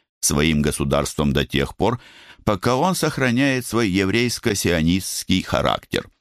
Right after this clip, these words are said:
Как правило, арабское руководство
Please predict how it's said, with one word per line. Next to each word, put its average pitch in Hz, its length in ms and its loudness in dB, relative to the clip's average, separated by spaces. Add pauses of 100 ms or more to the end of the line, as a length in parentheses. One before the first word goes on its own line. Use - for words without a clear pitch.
(640)
Как 64 180 -4
правило, 73 600 0 (300)
арабское 67 640 -2
руководство 60 800 -2